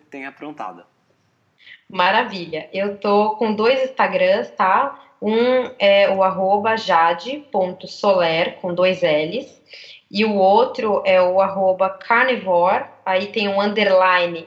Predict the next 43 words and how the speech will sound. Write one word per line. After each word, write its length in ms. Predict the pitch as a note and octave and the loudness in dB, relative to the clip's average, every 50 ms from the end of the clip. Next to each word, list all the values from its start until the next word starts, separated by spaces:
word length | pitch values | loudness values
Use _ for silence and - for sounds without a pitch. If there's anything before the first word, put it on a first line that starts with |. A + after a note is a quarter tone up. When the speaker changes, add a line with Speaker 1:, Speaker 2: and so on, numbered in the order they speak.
| - - | -16 -10
Speaker 2:
estoic 800 | - G3+ G3+ G3+ - - G#3 G3 F#3+ G3 - - - - - - _ _ _ _ - - _ _ _ _ | -8 -8 -8 -8 -6 0 2 2 2 2 0 -4 -12 -18 -20 -20 _ _ _ _ -20 -20 _ _ _ _
ponto 320 | - - A3 A3+ A3+ - A3+ | 0 0 0 0 -2 -6 -6
B 120 | A3 B3 | -4 -2
R. 600 | B3 G#3 E3+ D#3 D#3 D3 D#3 D#3+ D#3+ - _ _ _ _ | 0 0 0 -2 -2 -6 -8 -12 -14 -14 _ _ _ _
Eu 140 | - F#3 F#3 | -4 -4 -4
sei 160 | - - F#3+ | -2 -4 -6
que 120 | - - F#3+ | -6 -6 -4
vocês 340 | F#3+ G3+ - G#3+ G3 F3 | -4 -2 0 0 -2 -2
vão 140 | F3 F#3+ G3 | -2 -2 -2
linkar 480 | F#3+ G3 F#3+ F3+ - - - F#3 F#3+ F#3+ | -2 -2 -4 -6 -4 0 2 2 4 4
aí 200 | F3+ F3 F#3+ G3 | 2 0 -2 -2
depois 480 | - F3+ E3+ - - F3+ F3+ F#3 G3 | -2 -2 -2 -2 0 0 2 2 2
Speaker 1:
Isso. 100 | - - | 0 -4
Speaker 2:
também 340 | - F3+ F3 E3+ F3 F#3 G3+ | -4 -4 0 0 0 0 -2
pro 140 | G3+ F#3 F3+ | -6 -6 -6
pessoal. 840 | - - F3 F3 - - F#3 F3 E3+ E3+ E3+ F3+ F#3+ G#3+ - - - - - - - - - - - - | -4 -4 -6 -6 -6 -6 -4 0 0 2 4 4 2 2 0 -2 -8 -16 -20 -20 -20 -20 -20 -12 -4 0
É, 220 | F3+ F3 F3 F3+ | 2 4 4 2
me 180 | G3 G3+ A#3 A3+ | 2 0 -2 0
procurem, 800 | - B3 A#3 - - G#3+ G3+ G#3 A3 A3+ A#3+ B3+ C4+ C#4 B3+ G#3+ | 0 0 0 0 -4 -4 -4 -2 -2 -2 -2 -2 -4 -4 -6 -6
me 160 | G#3+ A#3 A#3 | -6 -6 -6
sigam, 640 | A3 - - G#3+ G3 G3+ G3+ G3+ G#3+ A#3+ C4 B3+ A#3 | -8 -10 -10 -8 -6 -4 -2 -2 0 0 0 -2 -4
os 140 | A3+ - | -6 -4
fortes, 560 | - - F#3+ F#3 F#3+ G#3+ - - - - - _ | 0 2 4 4 4 2 0 -2 -10 -18 -20 _
tá? 280 | - - F#3 F#3+ A3 A3+ | 0 2 2 4 2 2
Eu 120 | A3 G3+ | -2 -4
sou 240 | G3+ - - A3 G#3+ | -6 -6 -4 -6 -4
uma 380 | G#3+ A3 A3+ A#3+ B3 B3+ C4 B4+ - - - - - _ | -4 -4 -4 -2 -2 -2 -2 -4 -8 -16 -18 -20 -10 _
das 160 | - G#3+ G#3 | -2 -2 -2
pessoas 440 | G#3+ A3+ G#3+ - A#3 A3 A3+ A3+ A3+ - | -2 -4 -4 0 0 0 0 0 -2 -6
que, 280 | - A#3 A3+ A3 G#3 | -8 -6 -6 -6 -6
de 120 | F#3+ G#3+ G#3+ | -4 -2 -2
repente, 880 | A3+ A#3 A3+ A3+ A#3 B3+ A#3+ - - C4 B3 A#3+ A#3 A3+ A3+ A3 A3 | -2 0 0 0 -2 -2 -2 -6 -6 -6 -4 -4 -4 -4 -4 -4 -4
recebeu 440 | G#3+ A#3+ A#3 A#3 B3+ G#3+ A3 A3+ B3+ | -2 -2 -2 0 0 2 2 2 0
cinquenta 440 | C4 - B3+ A#3 C4+ C4+ G3+ - F4 | 0 -2 -2 0 0 0 0 0 -4
seguidores. 680 | - - E4 D#4 D#4+ C#4+ A#3+ G#3 F3 E3+ E3+ F3 F3 | -6 -4 -4 -4 -2 -2 0 2 2 0 0 0 -2
Aí, 140 | G3 G3 G#3 | -2 -2 -2
quando 200 | G3 A#3 A#3 A3+ | -2 -4 -2 -2
eu 80 | A#3 A3+ | -2 -2
vou 140 | A3+ A#3 G#3+ | -2 -2 -2
ver, 260 | G#3 A#3+ B3+ C4 C4 | 0 0 0 0 2
nossa, 300 | C4 C#4 - A3 - G#3 | 4 2 2 2 0 -6
sumiram 440 | - - B3 A#3 A#3+ B3+ C4+ C4+ C4+ | -10 -8 -6 -4 -2 0 0 0 0
setenta. 640 | C4+ - D4 D4 - G#3 F3+ D#3+ D#3 - - D#3+ | 0 -2 -2 0 0 0 -2 -2 -4 -8 -12 -14